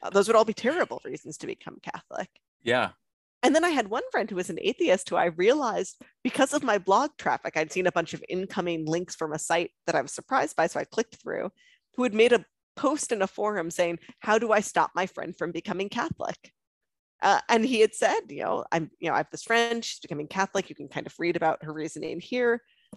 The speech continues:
Speaker 1: I don't think Catholicism is true. I don't want her to do it. You know, I want to think here away from her about how best to approach this, you know,
Speaker 2: Yeah.
Speaker 1: because she's really thought this through. I want good counter arguments that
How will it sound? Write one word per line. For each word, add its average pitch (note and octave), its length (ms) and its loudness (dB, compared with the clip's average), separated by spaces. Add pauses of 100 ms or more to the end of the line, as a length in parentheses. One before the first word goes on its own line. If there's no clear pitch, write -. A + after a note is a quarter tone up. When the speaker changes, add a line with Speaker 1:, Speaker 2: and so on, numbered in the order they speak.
Speaker 1:
I E3+ 60 4
don't E3+ 280 0
think F#3+ 160 0
Catholicism E3+ 500 0
is - 140 -6
true. F3 160 0
I D#3 80 2
don't D3+ 280 -2
want D#3+ 180 -4
her D#3 100 -10
to D3+ 100 -10
do D4 220 -4
it. D#3+ 220 0 (400)
You F3+ 80 -2
know, E3+ 60 6
I F3 60 8
want F3+ 220 4
to F#3+ 80 -8 (100)
think G#3 340 0 (200)
here G#3+ 520 2 (120)
away G3 280 4
from F#3 240 -6
her D#3 380 -6
about D#3+ 300 4 (220)
how G#3+ 220 4
best G#3+ 400 -6
to C4 100 0
approach - 440 -2
this, - 300 -10
you G2 80 -4
know, E2+ 80 0 (100)
Speaker 2:
Yeah. F3+ 100 0
Speaker 1:
because F3 100 -2
she's F3+ 200 -8
really F3 200 6
thought F3+ 280 2
this - 160 -8
through. E3 240 -2
I F3 100 4
want D3+ 300 0 (520)
good F#3 320 2
counter E3+ 380 -6
arguments D#3+ 440 -2
that - 300 0